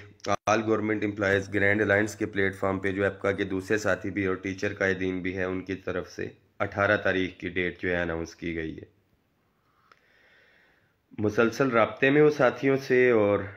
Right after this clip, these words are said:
अभी मीटिंग मैंने उनकी कोऑर्डिनेट करवाई है। ए, तमाम जो डिफरेंट डेट्स के ऊपर साथी हैं, इंशाल्लाह ताला उनकी मीटिंग हो जाएगी। डिस्पैरिटी रिडक्शन अलाउंस के हवाले से जो साथी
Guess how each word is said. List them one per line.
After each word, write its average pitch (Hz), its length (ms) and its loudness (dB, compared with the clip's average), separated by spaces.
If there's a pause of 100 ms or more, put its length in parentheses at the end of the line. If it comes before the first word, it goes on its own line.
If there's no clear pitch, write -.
(220)
अभी 123 640 0 (240)
मीटिंग 104 420 0
मैंने 107 300 2 (640)
उनकी 107 280 -2
कोऑर्डिनेट 107 560 2
करवाई 104 380 2
है। 98 400 0
ए, 95 160 -2 (320)
तमाम 101 420 0 (260)
जो 95 260 -4
डिफरेंट 101 440 -4
डेट्स 98 280 -2
के 104 100 -6
ऊपर 98 220 -4
साथी 95 380 -6
हैं, 101 100 -4
इंशाल्लाह 95 360 -8
ताला 92 220 -6
उनकी 90 240 -10
मीटिंग 92 360 -6
हो 110 140 -2
जाएगी। 104 400 -2 (2000)
डिस्पैरिटी 123 640 -2
रिडक्शन 139 480 0
अलाउंस 131 380 2
के 151 120 0
हवाले 120 380 0
से 131 280 -2
जो 120 140 -4
साथी 117 360 -6